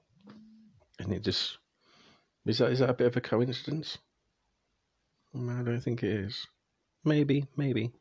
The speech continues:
Um, the other thing that does me not in, you walk around town,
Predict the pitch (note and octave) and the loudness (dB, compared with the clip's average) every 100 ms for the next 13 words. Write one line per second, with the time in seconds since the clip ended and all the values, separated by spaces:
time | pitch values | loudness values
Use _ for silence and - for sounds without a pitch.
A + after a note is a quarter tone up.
0 | _ _ - - - - - _ G#2+ G2+ | _ _ -20 -20 -20 -20 -20 _ 6 8
1 | G2+ F#2 - - - - D3+ G2+ G2 E2 | 6 4 -6 -20 -2 4 6 6 4 4
2 | - _ _ _ - G#2 G2 F2 E2 A#2 | -2 _ _ _ 0 2 4 2 2 0
3 | - _ _ - - - _ _ _ _ | -2 _ _ -20 -20 -20 _ _ _ _
4 | - D#3 D3+ B2+ C#3+ C3+ - D3 B2 E2+ | -2 2 4 4 4 2 2 2 2 0